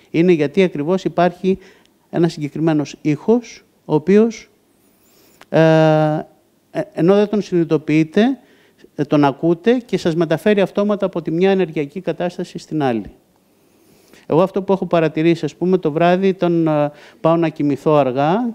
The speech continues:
και δουλεύω, δεν στο έχω πει αυτό. Και, και, <laughs> το, και, και, και πάω, ε, να κοιμηθώ. Μπορεί να κάνω θόρυβο αρκετό, η γυναίκα μου δεν ξυπνάει. Όταν πάω να κλείσω το διακόπτη του φωτός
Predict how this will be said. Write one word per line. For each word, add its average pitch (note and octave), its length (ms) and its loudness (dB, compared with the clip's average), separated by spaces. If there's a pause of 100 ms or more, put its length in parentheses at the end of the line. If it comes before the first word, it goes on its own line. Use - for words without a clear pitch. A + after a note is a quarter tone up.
και B2+ 300 -2
δουλεύω, C3+ 640 0 (1300)
δεν E3+ 100 -12
στο - 160 -12
έχω B2 120 -4
πει A#2+ 180 -4
αυτό. C#3 420 -4
Και, D3 140 -2
και, C#3 160 -2 (220)
<laughs> - 220 -6
το, - 160 -6 (240)
και, D#3 160 -2
και, - 140 -10
και - 160 -6
πάω, D#3 680 2 (320)
ε, C3+ 320 0
να C#3 140 0
κοιμηθώ. E3 440 -2
Μπορεί F#3 200 0
να F#3+ 100 2
κάνω F#3+ 260 0
θόρυβο F3 420 0
αρκετό, C3+ 360 -2
η G#3+ 80 2
γυναίκα F#3+ 360 2
μου G3 100 0
δεν F3+ 120 2
ξυπνάει. A2 500 -2 (1500)
Όταν G3 400 2
πάω G3 140 2
να G3 140 2
κλείσω F#3 400 0
το D#3+ 120 -4
διακόπτη D3+ 540 0
του C#3+ 120 -12
φωτός - 800 -4